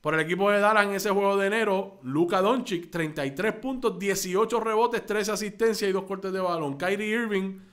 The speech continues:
añadió veintitrés puntos, seis rebotes, tres asistencias y dos cortes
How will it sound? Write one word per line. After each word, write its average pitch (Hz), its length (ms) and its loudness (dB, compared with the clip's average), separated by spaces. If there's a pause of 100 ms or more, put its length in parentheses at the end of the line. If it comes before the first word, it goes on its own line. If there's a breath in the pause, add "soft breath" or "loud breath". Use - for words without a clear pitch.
(640 loud breath)
añadió 151 440 0
veintitrés 190 420 2
puntos, 208 360 -2
seis 175 140 -2
rebotes, 185 340 -2
tres 180 140 -2
asistencias 180 500 -2
y - 20 0
dos 170 120 -4
cortes - 420 -10